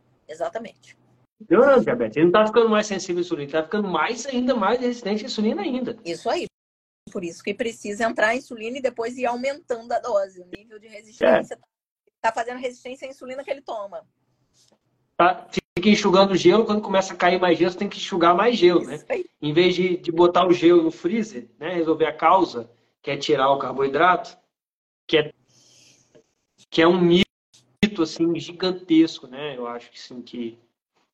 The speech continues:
Speaker 2: que a gente precisa comer carboidrato.
Speaker 1: Isso é um mito. É, eu pego muito aqueles pacientes com gordura no fígado, e aí o que que eles sempre acham que tem que, eles receber, recebem essa orientação de outros profissionais,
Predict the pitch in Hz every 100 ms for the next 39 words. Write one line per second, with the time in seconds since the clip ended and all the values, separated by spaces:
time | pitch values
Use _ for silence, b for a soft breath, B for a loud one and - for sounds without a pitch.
0 | _ 135 127 143 147 147 - 175 170 147
1 | 131 131 117 123 123 117 107 101 - _
2 | _ _ _ _ - 247 277 262 269 208
3 | 180 180 214 269 _ _ _ b b b
4 | - 185 190 285 196 226 247 240 262 233
5 | 240 320 311 254 240 226 226 214 208 -
6 | 208 208 190 214 220 208 _ 196 180 185
7 | 202 - _ _ 202 208 196 202 233 226
8 | 233 226 247 - 262 277 - 302 - -
9 | 214 226 254 240 311 226 226 _ 214 220
10 | 233 269 285 226 240 269 320 226 - 240
11 | 262 262 220 214 208 - 202 208 190 _
12 | 185 _ 196 170 165 190